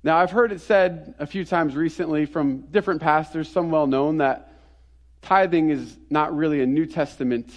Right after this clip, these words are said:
principle. And I have to say, and, and I'm sure that there's some really good, you know, arguments to be had and, and studies to be done, so I'm really not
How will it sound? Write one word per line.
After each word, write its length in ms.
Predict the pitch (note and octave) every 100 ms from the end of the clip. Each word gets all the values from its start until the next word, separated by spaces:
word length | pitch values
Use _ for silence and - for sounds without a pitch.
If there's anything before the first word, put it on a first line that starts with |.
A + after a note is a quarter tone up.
| -
principle. 460 | - D3+ - E2+ - - _ _ _ _ _ _ - - - - _ - _ - - -
And 140 | A3
I 40 | C4
have 180 | C#4+ C#4
to 80 |
say, 320 | G#3 G3+ F#3 F#3
and, 160 | G3
and 240 | - F3 F3
I'm 100 | F#3
sure 240 | - B3
that 100 | G#3+
there's 200 | G3 F#3
some 160 | F#3 D#3
really 300 | F#3+ G3+ F#3
good, 460 | C#3+ F3 D#3+ D#3+ - -
you 100 | D#3
know, 320 | D3+ C#3+ C#3+ -
arguments 420 | E3 E3 E3 D#3+
to 80 | E3+
be 100 | E3
had 320 | D#3 D#3+ E3+
and, 140 | D3
and 140 | C#3 C3+
studies 340 | - D#3 C#3+
to 80 | D3
be 100 | C3+
done, 280 | A#2+ A#2+ B2+
so 100 | D#3
I'm 140 | E3+
really 240 | G3 G#3 E3
not 400 | E3+ F3 -